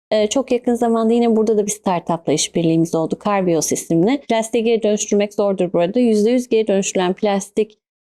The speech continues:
e, üretebilen Carbios startup'ıyla bir anlaşma yaparak, e, aslında, e, bir markamızı da raflara çıkarttık. Ama tabii ki hedefimiz ambalaj ağırlığımızı da iki bin otuz yılına kadar azaltmak, çok daha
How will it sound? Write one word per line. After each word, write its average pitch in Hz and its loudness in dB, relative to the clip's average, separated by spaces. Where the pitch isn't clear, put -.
e, 196 0
üretebilen 196 0
Carbios 202 0
startup'ıyla 190 -2
bir 254 0
anlaşma 214 0
yaparak, 220 0
e, 220 2
aslında, 247 2
e, 220 0
bir 269 4
markamızı 190 0
da 294 2
raflara 220 0
çıkarttık. 247 -2
Ama 294 2
tabii 254 -2
ki 311 -2
hedefimiz 220 0
ambalaj 247 2
ağırlığımızı 190 0
da 277 0
iki - -2
bin 208 2
otuz 202 -2
yılına 175 0
kadar - -4
azaltmak, 196 -2
çok - -4
daha 277 -2